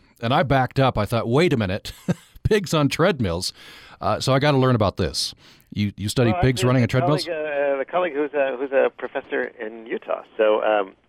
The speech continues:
Speaker 2: I was, uh, doing a experiment, um, as a graduate student, I believe, or maybe I was, it was, certainly I was a student, and, um, we were, for various complicated reasons,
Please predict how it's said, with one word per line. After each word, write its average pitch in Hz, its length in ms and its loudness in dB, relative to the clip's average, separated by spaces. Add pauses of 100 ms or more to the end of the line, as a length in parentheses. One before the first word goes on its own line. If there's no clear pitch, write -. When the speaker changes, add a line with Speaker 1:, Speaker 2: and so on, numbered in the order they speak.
(100)
Speaker 2:
I 107 160 -2
was, 101 240 2 (100)
uh, 92 140 0
doing 98 240 -2
a 92 180 -6 (480)
experiment, 98 640 -8 (220)
um, 80 320 -8 (720)
as 85 140 -18
a 87 180 -8
graduate 95 480 -12
student, 82 240 -20
I 80 80 -10
believe, 82 320 -10
or 76 100 -12 (160)
maybe 85 200 -14
I - 20 -8
was, 80 140 -10 (800)
it - 120 -20
was, - 200 -18
certainly - 180 -4
I 95 40 2
was 90 140 -6
a - 80 -20
student, 87 340 -10 (120)
and, 87 320 -10
um, 80 260 -4 (160)
we 82 120 -8
were, 80 180 -6 (560)
for 87 200 -4
various 92 380 0
complicated 78 480 -10
reasons, 80 380 -10